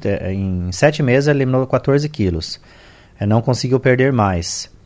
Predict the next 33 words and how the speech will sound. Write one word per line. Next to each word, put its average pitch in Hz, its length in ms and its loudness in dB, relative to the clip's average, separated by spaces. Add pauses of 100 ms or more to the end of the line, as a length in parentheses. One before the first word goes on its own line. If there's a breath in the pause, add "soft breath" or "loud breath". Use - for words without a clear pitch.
(280)
Ela 95 120 -2
tem 113 140 0
cinquenta 120 420 -2
e 127 40 2
dois 131 280 4
anos, 95 220 2
ela 92 120 -2
colocou 98 320 -2
agora. 92 440 0
Agora 101 220 2
ela 113 80 4
tá 123 120 0
tendo 120 180 0
reganho. 104 500 0 (1300 soft breath)
Esses 143 280 2
quatorze 147 420 2
quilos 135 240 0
na 123 80 2
reprogramação, 110 880 -2
ela 107 180 2
ia 117 100 2
eliminar 117 320 0
de 117 120 -4
gordura. 113 560 0 (1000 soft breath)
Provavelmente 131 460 4
em 139 40 0
sessenta 123 520 2
dias, 101 300 2
mais 107 200 2
ou 110 60 2
menos, 90 300 0
uma 110 160 2
média. 92 380 0